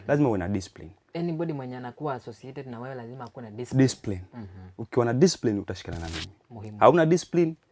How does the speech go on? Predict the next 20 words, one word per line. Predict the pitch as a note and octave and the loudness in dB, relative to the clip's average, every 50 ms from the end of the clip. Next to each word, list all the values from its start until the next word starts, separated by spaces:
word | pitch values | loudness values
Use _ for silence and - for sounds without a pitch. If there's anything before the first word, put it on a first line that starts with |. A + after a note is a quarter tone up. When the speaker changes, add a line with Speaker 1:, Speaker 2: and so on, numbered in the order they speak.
| _ _ _ _ | _ _ _ _
Speaker 1:
hata | - C#3 C#3+ - C3 | 2 2 2 2 0
kama | - A#2 A2 | -2 0 2
unaimba | G2+ G2 F#2+ F#2+ F#2 F#2+ | 2 0 0 -2 -4 -4
kama | - G2 F2+ F2+ F2 | -6 -8 -8 -8 -8
nini, | F2 F2+ - _ _ _ _ _ | -10 -12 -14 _ _ _ _ _
Speaker 2:
Mhm. | A#2+ G#2 G2 G2 | -20 -18 -16 -12
Speaker 1:
hatuwezi | G#2 G2+ - G2+ F#2 F2 | -6 -2 0 0 0 0
patana. | - F2+ E2+ - F2 E2 E2+ F2 | -4 -8 -8 -8 -8 -12 -12 -8
So, | - - E3 F#3+ F#3 E3+ G3+ A3 _ _ _ _ _ _ _ _ _ _ _ - | 0 4 6 6 6 6 4 2 _ _ _ _ _ _ _ _ _ _ _ -4
discipline | A2+ C#3+ F3 - - - G#3 G3 F3 - | -2 -2 -2 -2 -2 -2 -2 -2 -2 -6
kitu | - - - - | -12 -16 -10 -10
ya | G#2+ | -6
kwanza | - D3+ D#3+ E3 D3 | -2 -2 0 0 0
naangalia, | C3+ B2+ B2 A#2+ B2 B2+ C#3 D#3+ E3+ F3+ F3 _ _ _ _ _ _ _ _ _ _ _ _ - | 0 -2 -2 -4 -4 -4 -4 -4 -4 -6 -10 _ _ _ _ _ _ _ _ _ _ _ _ -14
kitu | - - - C#3+ | -10 -4 0 0
ya | C3+ | 0
pili | - - G3 G3 D3 B2 C3+ D#3 - _ _ _ _ _ _ _ _ _ _ _ _ _ - | 0 2 0 2 2 2 0 -4 -6 _ _ _ _ _ _ _ _ _ _ _ _ _ -10
naangalia | A2 G#2 G2+ G#2 G#2+ G#2+ A2+ A2 | -8 -6 -6 -4 -4 -4 -4 -4
uandishi | G2+ F#2+ F#2+ F#2 F2+ F#2 - - - G2 | -4 -4 -6 -8 -10 -12 -16 -14 -10 -10
wako. | F#2+ F#2+ F#2 - - - - - | -10 -10 -10 -14 -16 -18 -18 -18